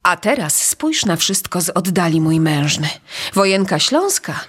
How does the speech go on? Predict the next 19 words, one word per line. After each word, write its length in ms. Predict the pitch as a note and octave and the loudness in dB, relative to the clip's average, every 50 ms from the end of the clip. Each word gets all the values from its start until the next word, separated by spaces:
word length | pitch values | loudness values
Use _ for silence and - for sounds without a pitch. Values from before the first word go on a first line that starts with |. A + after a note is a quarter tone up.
| - - - - | -16 -20 -6 -4
zamieniła 600 | F#3 G3+ G3 F3+ F3 F3 F#3+ G#3+ G#3 F#3 E3 E3+ | 0 0 2 2 2 0 2 2 2 2 2 2
się 180 | - - E3+ E3+ | 2 2 0 0
w 180 | F3+ F3 E3 | 0 0 2
wojenkę 520 | D#3 D#3+ D#3 E3+ F#3+ G3 F#3 E3+ - F3+ - | 2 4 4 4 4 4 2 2 2 0 0
polską, 680 | - G3 F3 E3+ E3 E3 - - - - D3 D3+ D3+ - - - - - - - - | 2 0 0 2 2 0 -2 -4 -4 -4 -6 -6 -6 -8 -12 -12 -10 -8 -8 -2 2
a 140 | - F3+ F3 | 2 2 2
Premysl 840 | - - - G#3+ F3+ F#3 G3+ G3+ G3 F3 E3 E3 - - E3+ E3 D#3 - | 0 -2 -4 0 2 2 2 2 2 0 0 0 0 0 2 0 2 2
Ottokar, 680 | - F3 F3 - - - - G#3+ G#3 G#3+ - D3+ E3 F3+ | 0 -2 -2 -2 -4 -2 -2 -2 -2 -2 -2 -2 -2 0
wielki 540 | F3 G3 G#3+ G3+ G#3+ A3 A3 A3 - A#3 G3 | 0 2 2 2 2 2 0 0 -4 -4 -2
król 360 | - - F#3+ F#3 F#3 F3+ F3 | 0 2 2 2 2 2 0
Czech, 340 | - F#3 D3 C#3+ - - - - - - - - | -2 -2 -2 -2 -4 -6 -8 -6 -4 -4 -2 2
niczym 340 | - A#3 A#3+ - C4 A#3+ A#3+ | 2 2 2 2 2 0 2
idealny 680 | - B3 A3 B3 A#3+ A#3+ C4+ C#4 D4 D4 C4+ B3+ A#3 | 2 2 4 4 6 6 4 4 4 4 4 4 4
władca 560 | G3 F#3 G3 A3 C4 C#4+ C#4+ - - - C4 G#3 | 4 4 4 4 4 2 0 -2 -2 -2 0 2
będzie 320 | A3+ A3+ A3+ G#3+ A3 G#3 | 2 2 2 2 0 -2
pokój 400 | G3+ - C4+ C4+ - C4+ A#3+ G#3+ | -2 -4 -4 -2 0 0 2 2
między 300 | G#3 G3 F#3+ F3+ F3+ F#3+ | 2 2 2 2 2 2
książętami 800 | - - - F3+ F3+ F#3+ F#3 E3+ E3+ E3+ F#3+ D3+ D#3+ F3 F3+ E3 | 2 2 4 4 4 4 4 4 4 4 4 4 4 4 4 4
zaprowadzał? 720 | G#3 G3+ G3+ - C4+ B3 C4+ C4+ C#4 C4 - F#4+ G#4+ | 2 2 2 0 0 2 2 2 0 2 0 0 0